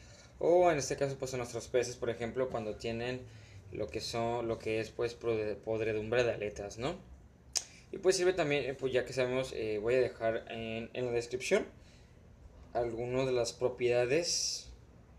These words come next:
eh, que tiene la sábila, y de igual manera algunas pequeñas aquí en el video,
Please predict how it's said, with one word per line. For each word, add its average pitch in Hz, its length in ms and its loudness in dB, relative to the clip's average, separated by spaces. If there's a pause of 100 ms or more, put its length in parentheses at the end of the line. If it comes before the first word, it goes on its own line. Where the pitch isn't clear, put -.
(720)
eh, 98 480 -14
que 113 100 -6
tiene 120 200 -2
la 120 100 4
sábila, 175 420 8
y 185 220 8
de 170 80 4
igual 127 180 4
manera 131 300 0
algunas 120 380 -4
pequeñas 113 600 -6 (320)
aquí - 240 -8
en 113 80 -2
el 117 120 -2
video, 107 420 2